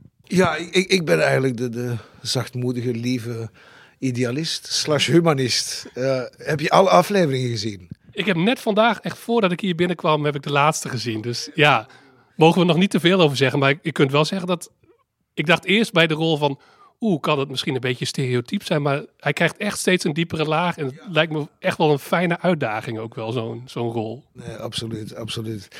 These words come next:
Speaker 1: Eh, nee, W-, Will Tracy, de schrijver, heeft echt, eh, denk ik, zoals ik zei daarnet, echt een, echt een pretpark gecreëerd voor iedereen. En, eh,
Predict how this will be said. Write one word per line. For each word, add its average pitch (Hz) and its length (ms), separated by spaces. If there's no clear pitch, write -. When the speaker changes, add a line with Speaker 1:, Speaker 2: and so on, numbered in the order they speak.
Speaker 1:
Eh, 117 580
nee, 147 280
W-, 139 280
Will 151 160
Tracy, 143 540
de 107 100
schrijver, 113 560
heeft 101 320
echt, 107 260
eh, 110 340
denk 107 160
ik, 95 120
zoals 123 220
ik 110 100
zei 139 200
daarnet, 98 360
echt 95 200
een, 110 120
echt - 180
een 95 120
pretpark 117 520
gecreëerd 95 480
voor 95 120
iedereen. 87 580
En, 95 240
eh, 95 140